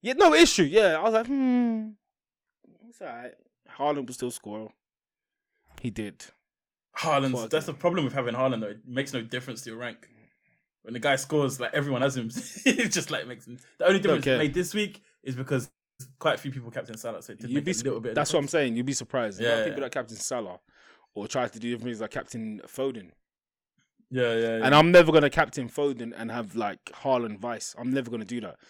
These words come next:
Speaker 1: It'll be someone else vice if I'm gonna do that. So I'm always gonna be messed up in that sense. Like,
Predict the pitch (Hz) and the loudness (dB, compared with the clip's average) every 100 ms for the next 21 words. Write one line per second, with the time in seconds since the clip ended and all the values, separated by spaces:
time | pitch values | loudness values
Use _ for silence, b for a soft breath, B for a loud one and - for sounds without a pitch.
0 | b b 101 123 117 120 - 143 135 131 | b b -6 -4 0 -2 0 0 2 0
1 | 101 135 127 104 104 107 104 98 113 104 | 0 0 0 -2 -8 -10 -10 -8 -8 -8
2 | - - 110 104 101 113 135 127 117 - | -12 -12 -10 -10 -10 -6 -2 0 -2 -4
3 | 113 104 101 101 - 104 113 - 117 - | -8 -10 -12 -16 -16 -14 -12 -14 -16 -18
4 | 101 - 104 101 98 | -20 -20 -20 _ _